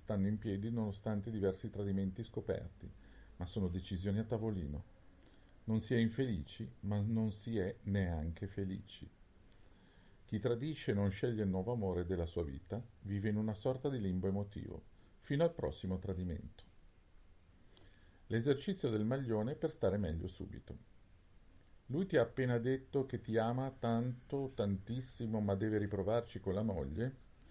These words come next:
Dopo la disperazione ti è salita un'incazzatura furiosa? Fai l'esercizio del maglione,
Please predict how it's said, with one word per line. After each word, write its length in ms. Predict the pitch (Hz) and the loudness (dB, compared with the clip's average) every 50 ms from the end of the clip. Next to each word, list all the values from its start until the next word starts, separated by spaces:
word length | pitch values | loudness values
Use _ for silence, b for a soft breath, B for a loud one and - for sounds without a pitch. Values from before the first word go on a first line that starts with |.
| B B B B B B B B - | B B B B B B B B -12
Dopo 340 | - 104 127 131 131 143 131 | 2 6 6 6 8 8 8
la 80 | 127 | 8
disperazione 760 | 123 127 123 - - 120 113 117 113 - - 131 127 127 117 | 8 6 2 4 6 8 8 8 4 4 0 2 2 2 2
ti 100 | 120 120 | 0 -2
è 20 | 110 | -4
salita 380 | - - 117 110 113 113 120 | 0 0 0 0 2 2 2
un'incazzatura 920 | 117 110 104 107 104 - - 127 120 - - 117 107 - - 123 120 117 117 | 2 4 2 2 0 0 -2 -2 -2 2 2 2 2 2 2 2 4 4 2
furiosa? 720 | 113 - 113 107 110 113 110 101 82 76 73 80 92 - - - - - - B B B B B B B B B - | 2 0 -2 -2 2 4 4 4 4 2 0 -2 -6 -6 -8 -14 -20 -20 -20 B B B B B B B B B -2
Fai 160 | - 143 185 190 | 0 2 2 4
l'esercizio 560 | 175 147 123 113 101 104 - 113 107 - 120 | 2 4 4 4 2 2 -2 -4 -2 -2 -2
del 160 | 110 107 104 | 0 2 2
maglione, 600 | 104 101 101 98 95 90 78 60 62 71 76 | 2 2 2 2 2 0 0 0 -2 -2 -4